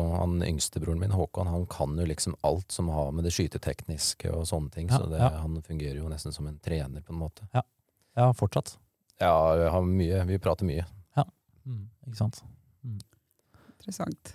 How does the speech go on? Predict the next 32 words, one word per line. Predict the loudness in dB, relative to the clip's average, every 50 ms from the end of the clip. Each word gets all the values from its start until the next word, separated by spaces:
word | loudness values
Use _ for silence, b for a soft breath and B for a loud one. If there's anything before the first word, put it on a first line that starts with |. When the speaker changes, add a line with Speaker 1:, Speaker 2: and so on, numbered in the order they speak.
| 0
Speaker 2:
Ja. | 2 4 4
Speaker 1:
Mm. | 4 2 6
Speaker 2:
Eh, | 8 10 12 12 12 10 10 8 6 6
jeg | 8
tenkte | 8 8 8 10 10
vi | 8 8
skulle, | 10 10 10 10 12 12
nå | 12 12
har | 12 12
vi | 10
snakket | 10 8 8 8 8 10 10 10
litt | 10 10 10 10
om | 10 12 12
hvordan | 12 12 12 12 10 10
du | 10
trente | 10 10 8 8 6 8 10
da, | 10 12 12 10 10 8
fram | 8 6 4 4 4 4
til | 6 8 8 10
du | 10 10
ble | 10 10 10 10 10 8 8
konge | 8 8 6 8 6
og | 4 4
så | 6 8
videre, | 8 10 10
men | 10 12 12
jeg, | 12 10 10 10
jeg, | 10 10 12 12
Hanne, | 12 10 10 10 10
vi | 10 12
har | 12 12 12
lyst, | 12 10